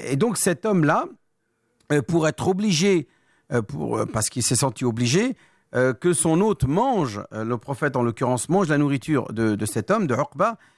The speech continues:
eh bien, il a été obligé de prononcer la shahada. Et, euh, les gens l'ont écouté, l'ont entendu, ils ont été dénoncer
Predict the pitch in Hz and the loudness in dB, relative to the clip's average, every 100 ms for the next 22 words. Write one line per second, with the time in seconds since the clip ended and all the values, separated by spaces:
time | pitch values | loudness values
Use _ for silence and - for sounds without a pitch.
0 | _ - 120 208 165 147 151 139 135 196 | _ -6 0 2 2 0 0 0 0 0
1 | - 127 117 180 135 110 95 85 - _ | 0 -2 0 0 -2 -2 -6 -8 -14 _
2 | _ _ _ _ - 180 196 156 135 123 | _ _ _ _ 0 2 4 4 2 0
3 | 113 113 131 214 170 139 139 - - 240 | 0 0 2 2 2 2 0 -2 -2 0
4 | 165 139 143 247 220 170 180 196 160 - | 2 0 -2 0 2 2 2 0 0 2
5 | 254 226 - 202 123 | 2 2 2 2 0